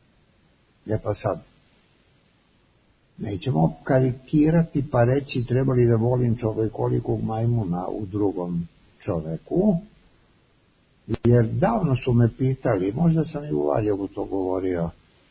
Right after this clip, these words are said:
kad sam bio mlad, a i sad ponekad pitaju, "Doktore Jerotiću, zar nema moralnih ateista?" Vidite, to je meni i sada uzbudljivo.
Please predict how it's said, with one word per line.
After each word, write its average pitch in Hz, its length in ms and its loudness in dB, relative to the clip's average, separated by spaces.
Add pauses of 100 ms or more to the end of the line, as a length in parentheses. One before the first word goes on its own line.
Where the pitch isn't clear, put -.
(140)
kad 110 160 -2
sam 113 220 -2
bio 107 260 -2
mlad, 101 480 -4
a 101 40 0
i 104 100 0
sad 214 280 -2
ponekad 117 460 -2
pitaju, 87 500 -4 (480)
"Doktore 180 460 -2
Jerotiću, 170 800 -2 (180)
zar 127 340 0
nema 170 400 4
moralnih 165 640 6 (120)
ateista?" 113 760 -2 (2500)
Vidite, 131 480 -2
to 131 140 0
je 120 220 2
meni 117 560 0
i 110 240 -2
sada 104 520 0
uzbudljivo. 95 800 -2